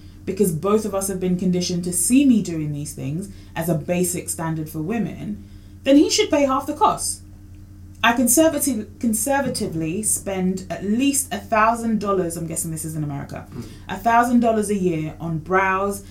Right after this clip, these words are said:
Speaker 1: shaving supplies, hair products, highlights, haircuts, and makeup.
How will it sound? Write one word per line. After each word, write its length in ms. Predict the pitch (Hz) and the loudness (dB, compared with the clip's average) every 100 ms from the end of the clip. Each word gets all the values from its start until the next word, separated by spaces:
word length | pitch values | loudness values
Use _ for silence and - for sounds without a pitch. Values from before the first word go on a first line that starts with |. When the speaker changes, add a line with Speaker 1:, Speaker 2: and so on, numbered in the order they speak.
| - | -14
Speaker 1:
shaving 560 | - - 190 185 185 185 | -4 0 6 6 6 0
supplies, 600 | 185 202 175 175 180 180 | -2 -2 0 2 2 0
hair 300 | 160 185 185 | 4 4 4
products, 380 | 185 175 175 - | 0 0 -2 -4
highlights, 640 | 170 175 185 180 175 - | 0 2 4 2 0 -6
haircuts, 600 | 165 180 185 202 175 - | -2 0 0 -6 -8 -8
and 100 | 170 | -8
makeup. 440 | 175 170 165 120 | -6 -6 -8 -10